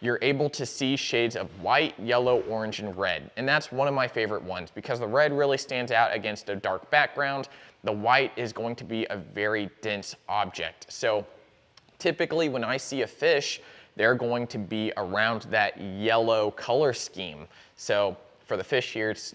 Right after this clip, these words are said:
it's green on the graph. Um, think of it as, um, a color scheme basically. So white's being the hardest and red's going to be very, very soft. So typically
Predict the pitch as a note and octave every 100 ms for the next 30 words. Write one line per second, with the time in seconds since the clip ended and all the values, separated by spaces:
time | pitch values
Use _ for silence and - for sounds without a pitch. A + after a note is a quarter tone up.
0 | - A2 - A2 G#2+ G2+ G#2 G2+ G2 F#2+
1 | G2 - - - _ G#2 G#2 F#2+ F#2 -
2 | - - D#3 E3 D#3+ D3 C3 G#2 A2+ A2+
3 | - - _ - G#2+ G#2 G2+ G2+ G2 F#2+
4 | _ _ _ - - C3 G#2+ - F#2+ F#2
5 | - F#2 F2+ - F2+ A2+ A#2 - B2+ A2+
6 | G#2 A2 G#2+ G#2 - F#2+ G2+ G2 F2+ F#2+
7 | F#2 - G2 F#2 G2+ F#2 F2+ F#2+ F#2 F2+
8 | F2+ F2+ - C3+ E2 - - - - -
9 | G#2 - - E3+ A2 D3